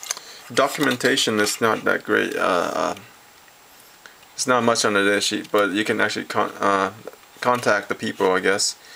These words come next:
and they'll tell you more. So,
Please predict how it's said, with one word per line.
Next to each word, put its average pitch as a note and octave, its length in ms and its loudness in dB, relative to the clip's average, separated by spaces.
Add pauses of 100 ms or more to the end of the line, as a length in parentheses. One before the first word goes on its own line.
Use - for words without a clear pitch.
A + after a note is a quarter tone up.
(340)
and G#2 140 -2
they'll G2 120 2
tell G2+ 220 0
you G2+ 100 -2
more. G#2+ 340 2 (1600)
So, A2+ 480 4